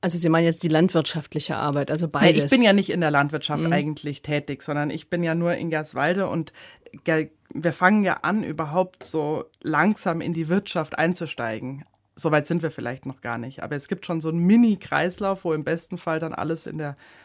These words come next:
Speaker 2: Paradieschenbar am Abend landet. So, und man kann mal überlegen, wie fängt man dort überhaupt an? Gibt es dort, aber das sind ja eh die großen Fragen, will man, was will man mit dem Geld, was will man mit der Arbeit und mit seinem
Speaker 1: Mhm.
Speaker 2: Leben und so weiter, aber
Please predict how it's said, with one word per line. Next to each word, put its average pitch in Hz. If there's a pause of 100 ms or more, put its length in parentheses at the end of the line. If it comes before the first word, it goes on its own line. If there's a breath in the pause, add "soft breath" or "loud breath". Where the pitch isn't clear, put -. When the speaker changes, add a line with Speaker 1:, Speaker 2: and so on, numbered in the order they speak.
(100)
Speaker 2:
Paradieschenbar 147
am 131
Abend 131
landet. 127 (300 soft breath)
So, 135
und 147
man 151
kann 170
mal 170
überlegen, 160
wie 170
fängt 170
man 156
dort 156
überhaupt 151 (520 soft breath)
an? 151 (160)
Gibt -
es 214
dort, 180 (180 loud breath)
aber 147
das 165
sind 185
ja 165
eh 165
die 151
großen 160
Fragen, 156
will 170
man, 175
was -
will 180
man 170
mit 165
dem 160
Geld, 160
was 160
will 170
man 165
mit 160
der -
Arbeit 156
und 156
mit 156
seinem 151
Speaker 1:
Mhm. 147
Speaker 2:
Leben 233
und 143
so 139
weiter, 139
aber 151